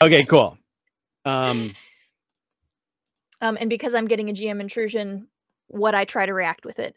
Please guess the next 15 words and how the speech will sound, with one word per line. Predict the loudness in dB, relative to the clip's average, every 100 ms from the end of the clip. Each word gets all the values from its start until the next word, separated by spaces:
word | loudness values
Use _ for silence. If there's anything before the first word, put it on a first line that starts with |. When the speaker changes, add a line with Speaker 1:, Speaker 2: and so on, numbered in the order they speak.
| -6
Speaker 2:
again, | -2 -2 -4
I | -8
will | -8
continue | -10 -10 -10
to | -10
have | -10 -10 -10
a | -14
hindered, | -14 -14 -12 -12 -14 -20 _ _
I | -16
will | -14
have | -12
one | -10 -8
step | -8 -8
more | -6
difficult | -6 -8 -14